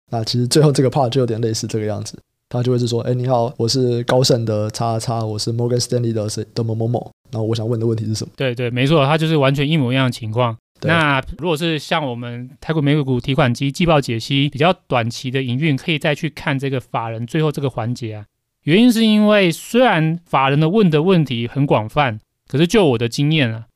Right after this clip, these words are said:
Speaker 2: 通常法人的确对于短期的营运的展望会比较在意。
Speaker 1: 嗯，嗯，嗯。
Speaker 2: 会有人问说，“哦，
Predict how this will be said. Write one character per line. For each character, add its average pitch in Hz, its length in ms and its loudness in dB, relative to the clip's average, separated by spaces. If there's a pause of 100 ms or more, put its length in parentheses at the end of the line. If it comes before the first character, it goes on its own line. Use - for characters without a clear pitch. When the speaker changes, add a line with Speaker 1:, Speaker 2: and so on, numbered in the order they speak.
(120)
Speaker 2:
通 208 160 2
常 160 140 2
法 120 200 0
人 120 240 -2
的 135 120 -4
确 160 180 0
对 151 220 2
于 123 80 0 (100)
短 113 240 2
期 120 380 -6
的 127 180 0
营 123 180 -2
运 156 160 2
的 123 80 0
展 110 280 -10
望 131 240 0
会 143 100 -2
比 117 80 -6
较 117 140 -4
在 113 240 -2
意。 113 200 -10
Speaker 1:
嗯， 120 320 -2
嗯， 110 140 -8
嗯。 107 240 -12
Speaker 2:
会 220 100 4
有 165 60 6
人 135 160 6
问 170 160 6
说 160 240 4
，“哦， 190 100 4